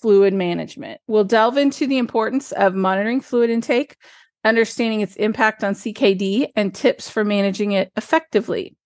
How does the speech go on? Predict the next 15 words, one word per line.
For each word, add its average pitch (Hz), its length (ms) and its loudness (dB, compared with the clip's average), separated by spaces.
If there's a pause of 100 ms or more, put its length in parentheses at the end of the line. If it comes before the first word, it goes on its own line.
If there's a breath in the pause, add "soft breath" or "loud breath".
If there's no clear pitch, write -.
(460 loud breath)
You'll 240 120 6
have 247 180 4
an 220 100 0
overview 294 720 2
and 233 300 4
general 294 480 2
understanding 302 580 -2
of 330 100 -6
how 269 160 -2
dietary 226 480 -4
choices 247 440 -8
can 262 180 -4
support - 380 -6
kidney 262 260 2
health 285 240 4